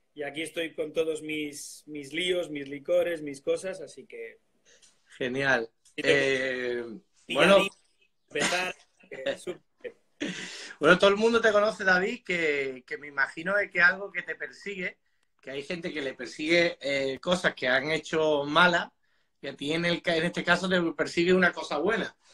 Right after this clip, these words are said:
Speaker 2: que es que fuiste campeón del mundo por World Class, pero claro, eh, estuve viendo, he visto diferentes entrevistas, ya me he vuelto todo un especialista y me preparo las entrevistas, ¿no?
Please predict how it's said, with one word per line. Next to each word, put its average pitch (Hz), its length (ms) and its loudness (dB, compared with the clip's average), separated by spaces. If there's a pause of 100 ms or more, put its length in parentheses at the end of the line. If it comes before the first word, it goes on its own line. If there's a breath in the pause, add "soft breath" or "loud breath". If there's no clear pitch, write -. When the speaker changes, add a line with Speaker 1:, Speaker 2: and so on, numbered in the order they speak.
(240 soft breath)
Speaker 2:
que 139 120 -2
es 135 60 -4
que 165 120 -2
fuiste 170 380 2
campeón 156 400 0
del 151 140 0
mundo 165 320 0
por 117 560 0
World 131 280 -2
Class, 175 400 4 (500 soft breath)
pero 131 200 -2
claro, 160 460 8
eh, 127 160 -6
estuve 147 240 -4
viendo, 170 420 4
he 151 60 0
visto 180 200 0
diferentes 185 440 4
entrevistas, 175 600 2 (480 loud breath)
ya 147 120 0
me 165 60 -2
he 170 40 0
vuelto 175 300 2
todo 170 140 2
un 170 100 2
especialista 160 520 0
y 175 60 0
me 165 120 0
preparo 143 400 0
las 147 160 0
entrevistas, 139 560 -2
¿no? 170 200 -8